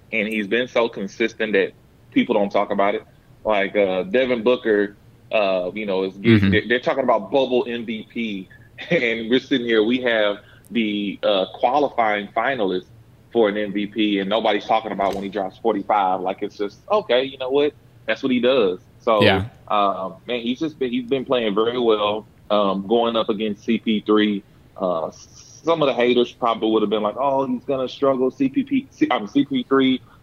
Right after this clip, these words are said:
Speaker 1: knows the team, knows their strategy. Well, it doesn't make a difference because, like, after the blowout and then after closing the game tight, uh, game two. And the thing is, it, sweeps are more likely, well, not more likely to happen,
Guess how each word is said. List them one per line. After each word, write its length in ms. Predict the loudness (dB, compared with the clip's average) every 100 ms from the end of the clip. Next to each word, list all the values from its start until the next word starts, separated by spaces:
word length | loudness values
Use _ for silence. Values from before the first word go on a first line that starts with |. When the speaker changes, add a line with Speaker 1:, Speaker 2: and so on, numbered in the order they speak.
| -4
Speaker 1:
knows 320 | 2 2 2
the 80 | -4
team, 440 | -4 -6 -4 0
knows 280 | 2 2 2
their 120 | -2
strategy. 540 | 0 0 0 0 0
Well, 420 | 2 4 4 4 0
it 240 | -6 -6 0
doesn't 260 | 0 2
make 140 | -2 -2
a 60 |
difference 360 | -2 -4 -4 -10
because, 280 | -8 -4 -4 -4
like, 160 | -6 -2
after 400 | -2 -2 2 2
the 80 | 2
blowout 560 | 0 2 4 2 0
and 100 | -2
then 140 | -8 -4
after 420 | -4 -4 -6 -8 -10 -20 -12
closing 380 | -2 -2 -2 -4
the 80 | -4
game 320 | -4 -4 -6
tight, 400 | -4 -2 -2 -8 -20 -14
uh, 300 | -2 2 2 2
game 380 | -2 -4 -4
two. 420 | -6 -2 0 -2 -6
And 160 | -6 -4
the 80 | -2
thing 260 | -4 -4 -2
is, 260 | 0 -2 0
it, 180 | 0 0 -12 -20 -20 -20
sweeps 520 | -12 -2 2 2 0
are 80 | 0
more 260 | 2 2
likely, 440 | 2 0 0 -2 2
well, 320 | 2 2 -8 -18 -6
not 200 | -4 0
more 240 | 2 4
likely 360 | 2 0 0 -2
to 80 |
happen, 460 | -2 -4 -6 -8 -12